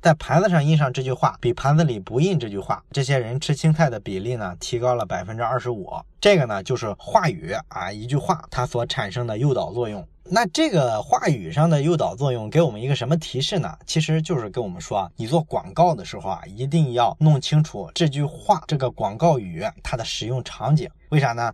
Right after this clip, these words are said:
因为你去看一下那些对销量比较有带动效果的广告，你发现它的广告词啊，往往是带有场景的。你比如说，咱们都熟悉的一句广告词啊，“一起哈啤”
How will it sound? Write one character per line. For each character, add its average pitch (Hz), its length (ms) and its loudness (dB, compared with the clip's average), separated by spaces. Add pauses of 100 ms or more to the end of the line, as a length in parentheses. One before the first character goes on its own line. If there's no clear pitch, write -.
(100)
因 185 100 2
为 214 80 0
你 175 100 2
去 147 120 -4
看 180 260 2
一 - 20 4
下 160 140 2
那 160 160 4
些 165 140 4
对 160 180 2
销 165 240 6
量 160 260 2
比 92 120 -10
较 139 100 2
有 107 160 -2
带 196 240 8
动 151 220 2
效 131 180 2
果 95 140 -6
的 107 100 -6
广 90 160 -6
告， 127 180 0 (100)
你 123 100 0
发 160 160 6
现 175 160 0
它 - 120 0
的 165 120 2
广 - 240 -6
告 131 160 -2
词 - 240 -8
啊， 110 80 2
往 107 200 2
往 127 140 0
是 - 140 -8
带 135 180 2
有 101 160 -8
场 120 340 -2
景 127 200 0
的。 - 180 -10 (160)
你 156 80 6
比 139 60 4
如 135 80 2
说， 143 260 4
咱 147 160 4
们 170 140 4
都 175 160 2
熟 123 200 -2
悉 143 200 0
的 117 260 2
一 110 100 -8
句 123 100 0
广 107 180 -4
告 110 160 -2
词 - 180 -12 (200)
啊 98 160 -8
，“一 156 200 4
起 175 240 -2
哈 151 240 2
啤” 131 340 -2